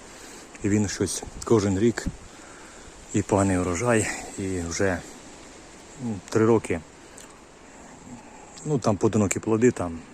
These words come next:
де-не-де. Думаю, ну як так, таке здорове дерево. І ось нарешті я дочекався. І ще я бачу, що ось, як ніколи, от на ньому цей рік дуже багато сережок. Значить, наступного року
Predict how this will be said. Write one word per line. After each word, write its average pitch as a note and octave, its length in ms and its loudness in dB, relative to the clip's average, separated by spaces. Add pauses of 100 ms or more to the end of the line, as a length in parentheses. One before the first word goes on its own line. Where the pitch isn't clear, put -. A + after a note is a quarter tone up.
де-не-де. F2+ 460 -2
Думаю, F#2 300 -4
ну G2+ 80 0
як F#2+ 160 0
так, F2+ 140 -4
таке G2 200 0
здорове G2+ 260 4
дерево. F#2 380 2 (520)
І A#2 60 2
ось G#2 160 0
нарешті A2 380 0
я F#2 100 -8
дочекався. F#2+ 600 -2 (720)
І G2 280 0 (1080)
ще - 160 2
я A2 80 6
бачу, G2+ 300 6
що - 200 -6
ось, F#2+ 240 -4 (680)
як A2 180 6
ніколи, A2 380 4
от - 240 -4
на G2+ 60 2
ньому G2 260 2
цей G2+ 180 2
рік F#2+ 280 -2 (340)
дуже G2 180 2
багато F#2 260 2
сережок. F2+ 460 -4 (760)
Значить, - 580 -2 (140)
наступного G2+ 500 0
року F#2 380 -2